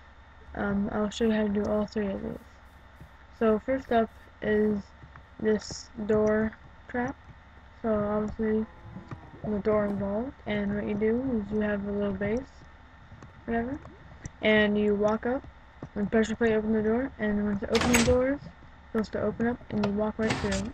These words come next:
and go into this lava. And now it's supposed to close back on top of you so that you can't get out or anything. So let's go in real time and see what it really looks like.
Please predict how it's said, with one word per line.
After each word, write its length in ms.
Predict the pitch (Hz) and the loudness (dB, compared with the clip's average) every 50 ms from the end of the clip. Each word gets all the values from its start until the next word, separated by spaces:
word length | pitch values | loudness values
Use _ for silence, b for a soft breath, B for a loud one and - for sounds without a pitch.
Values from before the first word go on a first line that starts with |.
| - - | -6 -4
and 140 | 208 202 | -4 0
go 100 | 202 208 | 0 0
into 200 | 214 208 202 208 | 0 0 -2 -2
this 160 | 214 208 - 226 | -6 -4 -4 -6
lava. 300 | 202 - - - 214 - - B B B B B B B B B - | -6 -6 -6 -10 -14 -18 -18 B B B B B B B B B -4
And 100 | 214 214 | 0 0
now 140 | 208 202 208 | 0 0 -2
it's 100 | 202 - | -4 -2
supposed 180 | - 220 202 214 | -4 -2 -2 -2
to 40 | |
close 240 | - - 247 240 240 | 0 2 4 4 4
back 240 | 226 240 240 233 - | 4 2 0 0 2
on 140 | 240 233 220 | 0 0 0
top 180 | 262 262 262 | -2 -4 -6
of 180 | 254 233 208 202 | -6 -4 -2 0
you 220 | 202 196 196 196 196 - - - - - - - - - - - | 0 0 0 -2 -4 -8 -12 -18 -20 -20 -20 -20 -20 -20 -20 -10
so 200 | - - 220 214 | -2 2 2 2
that 260 | 208 214 208 208 208 - - - - | 2 2 0 0 -2 -6 -10 -6 -6
you 80 | 220 | -2
can't 220 | - 220 214 208 202 | 0 2 2 2 2
get 140 | - 220 220 | 2 2 2
out 160 | 208 202 - - | 2 0 -2 -4
or 100 | 214 208 | -6 -6
anything. 400 | 208 208 202 214 220 220 226 - - - - - - - - - - - - - - - - - - - - - - - - - - | -6 -6 -8 -10 -12 -12 -14 -14 -4 -4 -4 -4 -4 -12 -20 -20 -20 -20 -20 -20 -20 -20 -20 -20 -20 -20 -20 -20 -20 -20 -20 -4 4
So 100 | 220 208 | 6 6
let's 180 | 208 208 - | 6 6 4
go 200 | - 226 220 220 | 4 4 6 6
in 220 | 220 220 214 214 214 | 6 6 6 6 6
real 160 | 220 220 220 | 4 2 2
time 400 | - 240 240 240 233 226 226 - - - - - - - - - - - | 0 0 2 2 2 2 0 0 -4 -12 -12 -12 -12 -12 -12 -12 -8 -8
and 100 | 214 - | -8 0
see 120 | - 214 | 0 2
what 160 | 208 208 208 | 2 2 0
it 140 | 208 208 - - - - - | 0 -2 -4 -8 -18 -14 -6
really 240 | 220 214 208 214 214 | -4 -2 0 0 0
looks 240 | 214 214 - - - | 0 -2 -4 -6 -10
like. 120 | 233 | -10